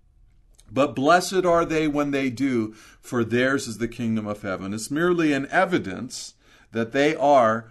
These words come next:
who they say they are, who they claim to be. "Blessed are you," verse eleven, "when you, when others revile you and persecute you and utter all kinds of evil against you falsely on my account.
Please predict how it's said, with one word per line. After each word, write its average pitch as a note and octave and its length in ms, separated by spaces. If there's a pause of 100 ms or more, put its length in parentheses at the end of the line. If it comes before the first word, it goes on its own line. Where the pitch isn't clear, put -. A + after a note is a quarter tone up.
(120)
who C#3 260
they B2 220
say G2+ 580 (260)
they F#2+ 180
are, F2 280
who A#2 100
they A2 160
claim A#2 560
to G#2+ 80
be. E2+ 360 (640)
"Blessed B2+ 380
are A#2+ 180
you," G#2+ 220
verse A2+ 280
eleven, A2 480
"when A2+ 160
you, C3+ 300 (480)
when B2+ 200
others E3+ 680 (640)
revile A#2 720
you F#2 440 (120)
and A#2 180
persecute A#2 680
you G2 420 (320)
and A#2+ 240
utter D#3 360
all E3+ 260
kinds D#3 420
of G#2 220
evil C#3+ 500
against B2 500
you A#2 140
falsely A2 800
on G2+ 220
my G2 220
account. F#2+ 500